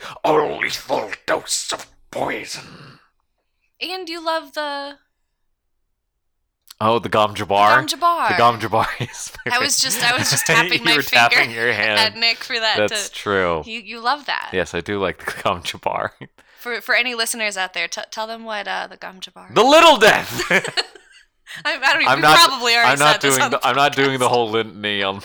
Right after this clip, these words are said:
Speaker 1: of death on the podcast.
Speaker 2: <laughs>
Speaker 1: Um, okay. Interesting question. Tara,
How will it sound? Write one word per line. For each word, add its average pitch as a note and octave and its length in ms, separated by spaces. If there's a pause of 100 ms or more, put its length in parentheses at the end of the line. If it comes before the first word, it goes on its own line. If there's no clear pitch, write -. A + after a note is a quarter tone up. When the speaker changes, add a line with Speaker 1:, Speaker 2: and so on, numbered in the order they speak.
Speaker 1:
of F#2 440
death F#2+ 300
on F2+ 160
the F2+ 80
podcast. - 1200
Speaker 2:
<laughs> - 40 (500)
Speaker 1:
Um, F#2 560 (720)
okay. G#2+ 320 (680)
Interesting C3 440
question. - 380 (680)
Tara, F2 340